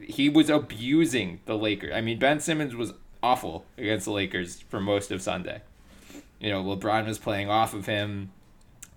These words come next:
It seemed like Simmons, it just, like, got into Simmons' head that he wanted to, like, prove himself against LeBron, and with Magic there in the front row seats. Like, so he was aggressive early, and he was taking bad shots, which are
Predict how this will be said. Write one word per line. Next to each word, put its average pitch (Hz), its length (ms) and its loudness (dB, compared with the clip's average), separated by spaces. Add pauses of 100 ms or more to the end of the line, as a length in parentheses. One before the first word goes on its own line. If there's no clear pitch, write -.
It 107 120 -6
seemed 120 280 -2
like 101 380 2 (840)
Simmons, 123 440 0
it 113 120 0
just, 123 200 -2
like, 113 180 -2
got 104 300 2
into 107 220 -2
Simmons' 101 340 -4
head 101 260 0
that 101 80 -4
he 101 120 0
wanted 95 400 -2
to, 104 140 0
like, 92 400 -2
prove 104 260 -2
himself 101 420 -2
against 101 320 -4
LeBron, 95 520 -4
and 92 240 -8
with 95 180 -6
Magic 107 480 0
there 104 280 2
in 101 60 -4
the 98 80 -6
front 104 320 -2
row 101 160 -2
seats. 98 540 -4 (400)
Like, 98 220 -2
so 95 140 -4
he 117 140 -2
was 117 160 -2
aggressive 107 520 -2
early, 107 440 -2
and 101 80 -2
he 98 60 -4
was 95 140 -6
taking 107 380 -2
bad 98 340 -2
shots, 98 460 -2
which 107 180 -6
are 87 240 -4